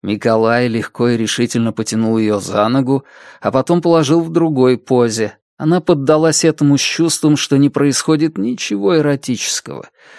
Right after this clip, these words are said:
Его касание было решительным и ощутимым, как у физиотерапевта или даже у ветеринара.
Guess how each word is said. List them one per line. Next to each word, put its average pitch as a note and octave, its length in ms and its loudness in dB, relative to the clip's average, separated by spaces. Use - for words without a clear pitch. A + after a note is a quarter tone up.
Его B2 280 0
касание E3 640 2
было C#3 260 4
решительным C#3+ 760 0
и C3 60 2
ощутимым, A#2+ 800 -4
как - 200 -4
у A#2+ 60 -2
физиотерапевта B2 1300 -2
или G#2+ 280 2
даже A2+ 540 -2
у A#2 100 -2
ветеринара. G2 1000 -6